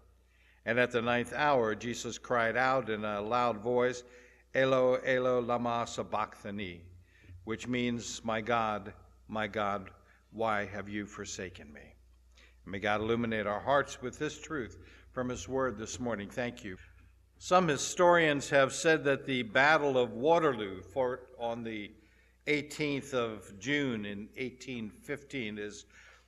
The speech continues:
probably the turning point of human history. It determined the alignment of the nations and,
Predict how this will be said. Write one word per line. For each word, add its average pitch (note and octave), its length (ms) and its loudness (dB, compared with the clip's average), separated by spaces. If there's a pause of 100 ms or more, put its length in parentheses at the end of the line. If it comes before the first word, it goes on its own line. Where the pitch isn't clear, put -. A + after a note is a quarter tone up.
probably D3 580 4
the A#2+ 260 2
turning E3+ 460 4
point C#3+ 400 0
of B2 240 0 (320)
human D3+ 320 0
history. C#3 580 0 (1160)
It - 160 -16
determined D3+ 580 4
the A#2+ 220 2
alignment C#3 640 8
of B2 240 2
the A2+ 320 2
nations D3+ 760 -2
and, A2+ 280 -4